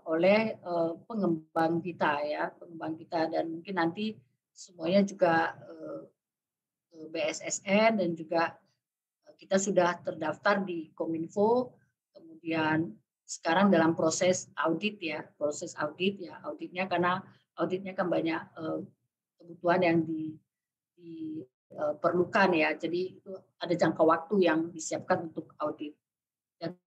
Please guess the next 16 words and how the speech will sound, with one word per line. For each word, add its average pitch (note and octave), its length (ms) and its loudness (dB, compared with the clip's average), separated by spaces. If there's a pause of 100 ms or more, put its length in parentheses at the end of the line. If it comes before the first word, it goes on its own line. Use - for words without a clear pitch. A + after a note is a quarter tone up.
(300)
sedang F3 300 -2
audit D#3+ 400 2
gitu E3 260 -10
ya. G3 220 0 (100)
Kemudian A3 800 4
untuk, A#3 480 2
eh, G#3+ 340 6 (220)
persiapan A3+ 640 2
S F3 160 0
D F3 80 -4
M, G3 320 4 (1700)
ya G#3+ 320 6
kami A#3+ 320 0
memang A#3+ 400 4
melakukan, A3 720 0 (160)
eh, G3 280 0